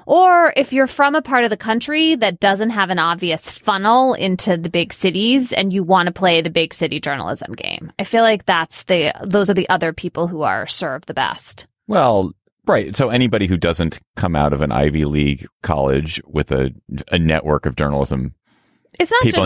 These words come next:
Speaker 2: in
Speaker 1: the Ivy
Speaker 2: journalism.
Speaker 1: League colleges that connect people to journalism jobs.
Speaker 2: It's a very high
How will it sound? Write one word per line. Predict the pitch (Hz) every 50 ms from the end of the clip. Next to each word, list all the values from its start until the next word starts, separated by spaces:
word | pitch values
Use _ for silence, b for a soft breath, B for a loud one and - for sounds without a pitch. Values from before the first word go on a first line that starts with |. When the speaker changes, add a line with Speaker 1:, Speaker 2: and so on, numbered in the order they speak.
| - -
Speaker 2:
in | -
Speaker 1:
the | -
Ivy | - 98 - - -
Speaker 2:
journalism. | - -
Speaker 1:
League | 214 196 190 180
colleges | 220 190 180 165 165 160 160 165 -
that | - 165 -
connect | - 185 180 160 156 - -
people | - 180 160 - 165 151
to | 151 160
journalism | 165 170 147 117 110 92 - 175 - - -
jobs. | - 185 113 104 98 - - - -
Speaker 2:
It's | - 104 -
a | 113
very | 104 104 92 80
high | 73 80 78 73 69 67 65 67 -